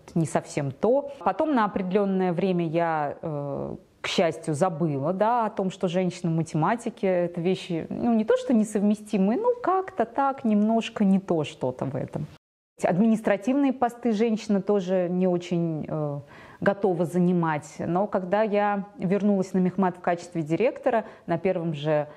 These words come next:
э, заседании, более того, на представлении, мне об этом напомнили фразой, что никогда казанской математикой не руководила женщина.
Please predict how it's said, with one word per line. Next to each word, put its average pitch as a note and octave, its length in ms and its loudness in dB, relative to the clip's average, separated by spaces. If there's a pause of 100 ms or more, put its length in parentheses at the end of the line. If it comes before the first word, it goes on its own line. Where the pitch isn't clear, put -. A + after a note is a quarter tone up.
(200)
э, C#3+ 580 0
заседании, F3+ 680 0
более F3 240 0
того, D3+ 180 -2
на D3 100 -4
представлении, F3+ 880 0
мне E3 220 2
об F3 120 -2
этом F3 240 0
напомнили D#3+ 600 0
фразой, G3 440 -2
что - 220 -2
никогда G3 800 0
казанской D#3+ 760 -4
математикой G3+ 880 -2
не E3 140 0
руководила D3+ 840 0
женщина. C#3 800 -2